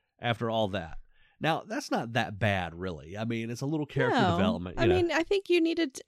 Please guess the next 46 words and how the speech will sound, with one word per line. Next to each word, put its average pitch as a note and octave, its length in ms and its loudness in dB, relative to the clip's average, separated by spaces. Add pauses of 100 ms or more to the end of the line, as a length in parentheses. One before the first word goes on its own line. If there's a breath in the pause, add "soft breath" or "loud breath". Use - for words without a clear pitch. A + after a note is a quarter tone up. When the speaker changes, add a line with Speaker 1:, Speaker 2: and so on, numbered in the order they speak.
(140)
Speaker 2:
you C#4 120 0
gotta F4 240 6
introduce C#4+ 360 4
Speaker 1:
Yeah. D4 100 6
Speaker 2:
everybody. G#3+ 440 6
You've A#3+ 300 0
gotta, B3+ 460 6 (220 soft breath)
you've G#3+ 180 2
gotta A#3+ 300 2
Speaker 1:
But F#3+ 280 2
it's E3 160 -2
a E3 40 2
Speaker 2:
build C3 160 2
Speaker 1:
lot A3+ 240 8
Speaker 2:
up - 160 4
some C4 260 2
kind G3+ 360 4
of F3+ 220 -2 (200)
Speaker 1:
Yeah. C3+ 100 0
Speaker 2:
story. A3+ 380 2
Speaker 1:
It's C#4 100 4
a D#3 60 0
lot D#3 260 0
of B2+ 80 0
characters A2 720 -4 (280)
and A2 120 -2
a G#2+ 40 -2
lot A2 240 -2
of G2 80 -6
background G#2 440 -6
and F#2 80 -6
Speaker 2:
It C4+ 100 2
Speaker 1:
stuff - 160 0
Speaker 2:
is. - 280 -14 (400)
Speaker 1:
to C#3 120 8
get A2+ 380 2
to B2 100 4
the G#2 80 0
meat G#2+ 260 4
of G2 80 4
this G2 280 -2 (200)
this B2+ 160 -2
is A2+ 100 -2
a A2+ 60 0
fifties G2+ 420 0 (360)
exploitation G2 840 -2